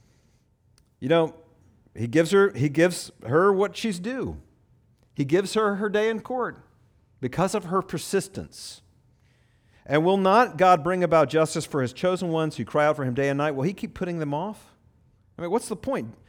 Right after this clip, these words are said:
This is what Luke says, to pray, to show that we should always pray and never give up. So here's my question, very simple for you. What are you bugging God about right now?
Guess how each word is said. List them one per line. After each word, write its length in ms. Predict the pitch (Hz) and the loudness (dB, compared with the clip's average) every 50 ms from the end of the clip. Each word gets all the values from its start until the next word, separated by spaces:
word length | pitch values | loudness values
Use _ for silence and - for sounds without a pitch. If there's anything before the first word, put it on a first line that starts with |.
| _ _ _ - | _ _ _ -6
This 160 | - 240 - | -6 -4 -4
is 120 | 285 233 | -4 -6
what 100 | 240 214 190 | -4 0 0
Luke 160 | 202 226 220 | 0 0 0
says, 260 | - 214 170 117 - | 0 2 2 0 0
to 80 | - 139 | -4 -8
pray, 300 | - - 220 220 196 - - - _ _ _ _ - | -4 -2 -2 -2 -2 -4 -8 -18 _ _ _ _ -8
to 60 | 160 | -8
show 300 | 139 - - 233 240 240 | -4 0 2 4 4 4
that 80 | 202 185 | 2 2
we 100 | 151 147 | -2 -2
should 200 | - - 156 139 - - | -2 -2 -4 -4 -2 0
always 360 | 180 233 277 285 294 294 285 | 2 2 2 2 0 -2 -4
pray 340 | - - - 262 254 226 185 | -6 -2 0 2 2 4 2
and 100 | 139 131 | 2 0
never 280 | 143 165 180 185 185 170 | 0 -2 -2 -2 -4 -6
give 180 | 160 175 170 175 | -4 -4 -2 0
up. 280 | 170 147 101 - - - - _ _ _ _ _ | 0 -2 -2 -4 -12 -20 -20 _ _ _ _ _
So 120 | - - 170 | -10 -6 -4
here's 180 | 220 277 277 | -4 -4 -4
my 120 | - 262 226 | -4 -6 -6
question, 420 | - - 185 190 - - 113 87 | -2 -2 -2 -2 -2 -6 -10 -6
very 220 | 92 151 196 220 247 | -6 -6 -6 -6 -6
simple 340 | - - 185 185 - 156 | -6 -6 -6 -6 -6 -8
for 120 | - - 127 | -6 -6 -6
you. 180 | 107 95 87 - _ _ _ - _ | -6 -6 -8 -12 _ _ _ -20 _
What 400 | - - 147 202 226 269 254 - - - | -8 -4 0 0 0 0 -2 -4 -4 -2
are 220 | 135 143 139 135 | 2 2 2 2
you 360 | 135 151 190 214 226 226 226 | 0 -2 -4 -4 -4 -4 -4
bugging 480 | 185 151 180 180 185 180 180 175 175 160 | -2 0 2 2 2 0 -2 -4 -2 -2
God 300 | 143 143 139 139 131 117 | 0 0 0 0 0 -2
about 320 | 107 92 101 92 90 - | -4 -4 -6 -6 -6 -8
right 200 | 98 95 87 - | -10 -10 -10 -10
now? 280 | 87 87 73 73 - | -14 -14 -14 -16 -18